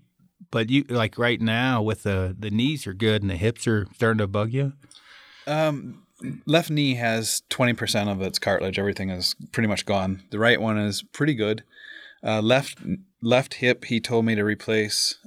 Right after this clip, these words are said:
Speaker 2: um, two years ago. And the right one, he said I'd have about,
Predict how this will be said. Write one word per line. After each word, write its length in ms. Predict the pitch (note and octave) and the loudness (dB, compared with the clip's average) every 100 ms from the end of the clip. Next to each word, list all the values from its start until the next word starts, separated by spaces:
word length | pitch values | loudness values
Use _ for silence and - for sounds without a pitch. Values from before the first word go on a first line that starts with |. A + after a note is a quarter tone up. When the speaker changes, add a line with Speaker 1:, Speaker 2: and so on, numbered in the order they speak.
| - | -2
Speaker 2:
um, 440 | G#2+ G#2 G2 F#2 - | 0 2 0 -6 -12
two 120 | - C3+ | -4 0
years 220 | A#2+ A#2 | 0 -2
ago. 320 | A#2 A#2 A#2+ _ - - - | -2 -2 -2 _ -20 -20 -6
And 140 | G#2+ G2+ | -2 2
the 60 | |
right 200 | G#2+ A2 | 4 4
one, 140 | G#2+ G#2 | 2 0
he 80 | G2+ | 0
said 180 | G2 | 0
I'd 160 | G2 F#2 | 0 2
have 180 | G2 F#2+ | 2 2
about, 400 | F2 F#2 F2 | 0 -2 -2